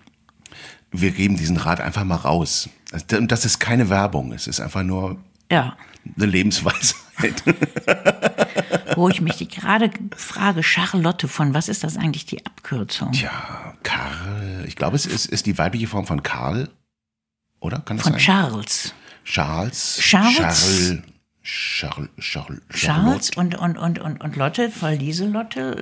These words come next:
Speaker 2: Lo-, äh, Lore.
Speaker 1: Elisabeth?
Speaker 2: Elisabeth, ja.
Speaker 1: Muss es
Speaker 2: Charles
Speaker 1: sein.
Speaker 2: Elisabeth ist Charlotte.
Speaker 1: Charles Elisabeth. Wäre auch ein schöner, das wäre auch ein schöner Name für einen König.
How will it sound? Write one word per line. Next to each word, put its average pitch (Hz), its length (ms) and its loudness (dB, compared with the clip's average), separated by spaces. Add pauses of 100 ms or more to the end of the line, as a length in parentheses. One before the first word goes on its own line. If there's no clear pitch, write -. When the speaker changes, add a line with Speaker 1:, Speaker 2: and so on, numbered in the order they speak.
Speaker 2:
Lo-, - 220 -8
äh, 151 480 -8
Lore. 175 360 -2
Speaker 1:
Elisabeth? 185 540 -2 (240)
Speaker 2:
Elisabeth, 151 600 2
ja. 139 120 -8 (680)
Speaker 1:
Muss - 140 -10
es - 60 -10
Speaker 2:
Charles 214 380 6
Speaker 1:
sein. - 100 0
Speaker 2:
Elisabeth 143 640 4
ist - 140 2
Charlotte. 151 580 0 (360)
Speaker 1:
Charles 73 360 -6
Elisabeth. 78 680 -8 (160)
Wäre 80 140 -2
auch - 80 -12
ein 87 80 -8
schöner, 71 440 -2 (760)
das - 220 -10
wäre 78 160 -2
auch 82 80 -2
ein 69 160 -4
schöner 85 200 0
Name 76 240 0
für - 100 -6
einen 60 100 -6
König. - 480 0